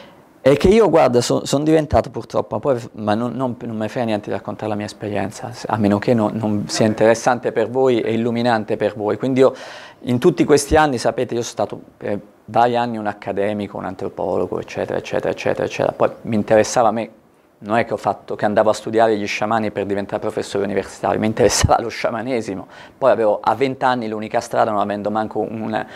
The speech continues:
un soldo bucato in tasca, di utilizzare la ricerca e l'università come strumento per andare a, a vedere quelle cose là. E lo stesso l'interesse per, eh, il Tibet, eh, la tradizione Bonpo, eccetera, non è certo accademico.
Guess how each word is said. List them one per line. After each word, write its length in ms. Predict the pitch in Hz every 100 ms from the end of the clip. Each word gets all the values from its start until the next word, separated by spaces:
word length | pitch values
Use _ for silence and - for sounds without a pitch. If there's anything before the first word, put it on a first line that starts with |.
| - - -
un 140 | 120
soldo 320 | 113 123 120
bucato 380 | 113 110 120 120
in 120 | 143
tasca, 520 | 120 113 107 - 101 -
di 80 | 120
utilizzare 600 | 110 113 110 117 117 107
la 100 | 101
ricerca 720 | 107 104 113 107 - 107 -
e 220 | - 107
l'università 640 | 104 110 113 113 - 110 107
come 240 | 107 101
strumento 440 | - 101 101 101
per 140 | 101 104
andare 460 | 98 95 98 98 -
a, 200 | - 98
a 180 | -
vedere 240 | 110 107 104
quelle 200 | 104 98
cose 280 | - 107 139
là. 180 | 143 - - - - - - _
E 60 | 107
lo 120 | 107
stesso 1080 | 101 - 156 143 - 117 107 107 104 101 104
l'interesse 600 | 104 101 113 120 120 110
per, 180 | - 104
eh, 680 | 101 98 98 101 98 98 95
il 160 | 95
Tibet, 500 | - 139 123 110 -
eh, 500 | 107 101 98 95 95
la 100 | 95
tradizione 540 | 98 107 98 - 104 98
Bonpo, 340 | 107 113 -
eccetera, 400 | 95 - 135 110
non 160 | 104 101
è 60 |
certo 720 | 98 117 - - 104 98 98 104
accademico. 560 | 104 - 110 98 101